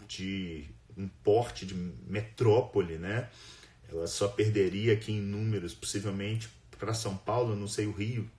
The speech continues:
se, se deve bat-, mais ou menos bater aí com a população do Rio, ou seja,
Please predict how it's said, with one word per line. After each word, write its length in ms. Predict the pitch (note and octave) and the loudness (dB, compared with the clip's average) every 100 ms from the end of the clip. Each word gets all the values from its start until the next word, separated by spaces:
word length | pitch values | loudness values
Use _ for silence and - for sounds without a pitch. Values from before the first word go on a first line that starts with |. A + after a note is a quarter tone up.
| - F#2+ D2+ - | -16 -14 -14 -12
se, 200 | - F#2+ | -10 -8
se 260 | - E2+ C2+ | -6 -8 -6
deve 220 | F2 F#2+ | -2 -2
bat-, 340 | F2 F2 - - | -2 -6 -6 -6
mais 160 | F#2+ F#2+ | -6 -4
ou 60 | |
menos 140 | F#2 G2+ | -4 -4
bater 420 | G2 - - G#2 | -6 -4 -2 2
aí 160 | F#2+ A2 | 2 0
com 100 | A2 | -6
a 40 | F2+ | -8
população 500 | - F#2+ E2+ F#2+ F#2 | -6 -6 -6 -8 -6
do 80 | |
Rio, 240 | F2 G2 A#2 | -6 -4 -4
ou 200 | - - | -6 -6
seja, 160 | G#2 | -6